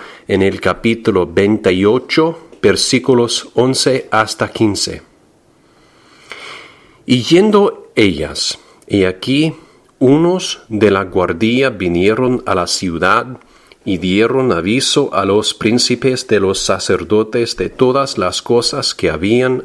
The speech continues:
acontecido. Y juntados con los ancianos y habido consejo, dieron mucho dinero a los soldados, diciendo: "Decid,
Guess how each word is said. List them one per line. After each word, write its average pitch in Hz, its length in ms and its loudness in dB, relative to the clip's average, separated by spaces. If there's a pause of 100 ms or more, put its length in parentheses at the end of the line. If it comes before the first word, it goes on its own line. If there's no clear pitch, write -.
acontecido. 104 960 -2 (1040)
Y 120 120 -2
juntados 143 760 2
con 123 360 2
los 95 280 0
ancianos 98 1000 -2 (360)
y 95 180 0
habido 120 460 0
consejo, 147 720 -2 (400)
dieron 135 560 0
mucho 165 520 2
dinero 110 640 2 (120)
a 110 140 2
los 123 380 0
soldados, 92 880 -2 (560)
diciendo: 113 600 2
"Decid, 143 580 -2